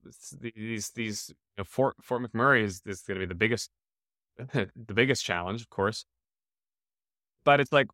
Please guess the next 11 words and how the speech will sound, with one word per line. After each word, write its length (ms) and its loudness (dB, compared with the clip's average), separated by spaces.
what, 300 6
how 180 2
can 140 2
we 60 6
invest 340 4
in 200 0
those 380 6
communities 600 0
specifically 1040 2
to 120 -12
create 460 -6